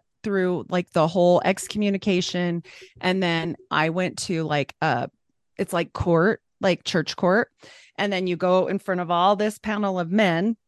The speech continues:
and they decide your fate, whether you're sorry or not. And then they give you, like, they'll say, like, "Oh, you have to wait a year and you have to get rebaptized, like you were never done any of it, and rework your way all the way back up and then go back through the temple." Maybe then.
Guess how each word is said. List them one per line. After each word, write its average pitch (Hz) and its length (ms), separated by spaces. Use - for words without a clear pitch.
and 185 260
they 190 140
decide 185 420
your 226 100
fate, 170 460
whether 175 340
you're 185 140
sorry 165 460
or 160 80
not. 160 400
And 185 200
then 170 140
they 170 100
give 165 220
you, 180 100
like, 170 360
they'll 156 160
say, 135 240
like, 104 280
"Oh, 185 100
you 202 140
have 196 200
to 190 100
wait 190 160
a 190 60
year 165 500
and 165 100
you 165 60
have 170 160
to 185 80
get 175 200
rebaptized, 165 720
like 156 180
you 156 80
were 160 100
never 175 480
done 175 240
any 160 280
of 156 140
it, 160 160
and 165 220
rework 214 540
your 180 140
way 165 300
all 190 260
the 202 140
way 196 160
back 165 280
up 151 280
and 175 180
then 185 200
go 185 100
back 165 240
through 165 140
the 147 100
temple." 143 540
Maybe 143 300
then. - 320